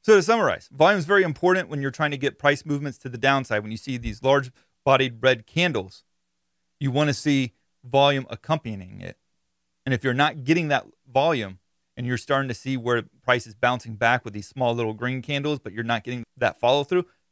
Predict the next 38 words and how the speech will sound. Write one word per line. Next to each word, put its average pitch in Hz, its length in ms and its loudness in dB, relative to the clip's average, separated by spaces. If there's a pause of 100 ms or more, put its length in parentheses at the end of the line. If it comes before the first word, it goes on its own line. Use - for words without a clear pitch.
(100)
that's 156 200 0
a 185 60 -4
reason 160 220 -4
to 151 60 -6
be 131 100 -8
skeptical. - 480 -4
When 90 140 -20
you're 104 80 -10
not 127 200 -4
seeing 139 280 -8 (280)
volume 123 240 0
accompanying 117 520 -8
moves 120 240 -6
to - 100 -20
the 107 80 -6
downside 123 480 -2
that 110 100 -4
are 104 60 -6
big, 143 340 0 (280)
that's 135 180 2
a 131 40 -6
reason 123 220 -8
to 123 60 -8
be 110 100 -8
skeptical. - 540 -6 (580)
And 143 120 0
that 127 100 4
it's 117 140 0
very 151 260 4
much 151 240 -2
in 135 60 -6
the 120 80 -2
market's 127 320 -2
capacity 127 680 -4 (360)
to 143 100 -4
be 135 260 0
able 135 280 2
to 110 480 -2